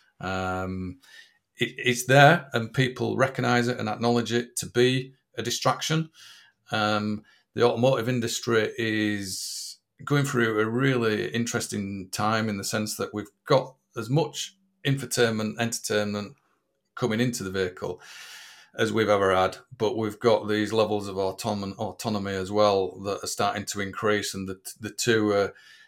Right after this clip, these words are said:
you know, are both increasing simultaneously. And I think the risk is, there's another risk in that drivers are feeling that their vehicle is safe, so they can be distracted to a degree.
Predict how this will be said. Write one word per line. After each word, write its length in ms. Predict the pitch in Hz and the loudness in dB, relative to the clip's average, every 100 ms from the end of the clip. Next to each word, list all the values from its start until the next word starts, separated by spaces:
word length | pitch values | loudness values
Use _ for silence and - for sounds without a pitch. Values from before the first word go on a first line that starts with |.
| _ | _
you 100 | 107 | -4
know, 160 | 104 - | -2 -4
are 80 | |
both 300 | 104 120 110 | 4 6 6
increasing 540 | 117 107 - 104 - 101 | 2 -6 -4 -4 -4 -4
simultaneously. 880 | - 104 95 - 113 110 104 98 98 | -4 -4 -6 0 2 0 -4 -4 -2
And 100 | 101 | -4
I 40 | |
think 240 | - 120 | -4 -4
the 100 | 117 | -4
risk 440 | 101 113 117 - - | -2 0 0 -2 -6
is, 340 | 101 95 - - - - - - - - - - _ | -8 -6 -10 -12 -20 -20 -20 -20 -20 -20 -20 -20 _
there's 440 | - 120 117 120 | -8 0 6 6
another 300 | 117 127 123 | 8 8 6
risk 320 | 110 104 - 104 | 6 2 0 -4
in 100 | 104 | -6
that 120 | 98 | -2
drivers 400 | 107 113 101 101 | 4 4 4 -2
are 80 | 101 | -4
feeling 360 | 120 110 107 | -2 0 0
that 180 | 98 92 | -2 0
their 200 | 98 98 | 2 2
vehicle 380 | 95 107 107 101 | 2 0 0 -4
is 300 | 98 92 - | -4 -4 -4
safe, 760 | - - - 107 110 104 - - | -4 -4 0 2 2 -2 -10 -8
so 180 | - 104 | -4 -2
they 100 | 107 | -2
can 300 | - 127 113 | 0 0 0
be 80 | |
distracted 580 | 98 98 101 - - 95 | -4 -2 -2 -2 -10 -12
to 140 | - 92 | -8 -8
a 40 | |
degree. 420 | 92 92 92 87 | -6 -4 -4 -4